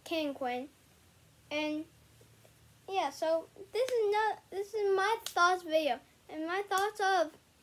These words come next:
Tom Thibodeau going to the New York Knicks. If you guys may have not known, Tom Thibodeau, the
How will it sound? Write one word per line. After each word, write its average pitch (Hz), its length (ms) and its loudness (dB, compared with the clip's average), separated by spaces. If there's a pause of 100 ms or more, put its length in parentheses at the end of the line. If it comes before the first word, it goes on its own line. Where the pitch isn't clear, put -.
(340)
Tom 359 320 2 (100)
Thibodeau 311 520 0 (760)
going 339 340 -2
to 370 280 0 (400)
the 294 100 -6
New 294 320 0
York 349 340 4
Knicks. - 380 -8 (480)
If 359 160 -4
you 403 160 0
guys 403 320 2
may 349 240 0
have 349 160 0
not 330 420 -4
known, 294 340 -4 (920)
Tom 339 300 -2
Thibodeau, 302 580 0
the 285 240 -2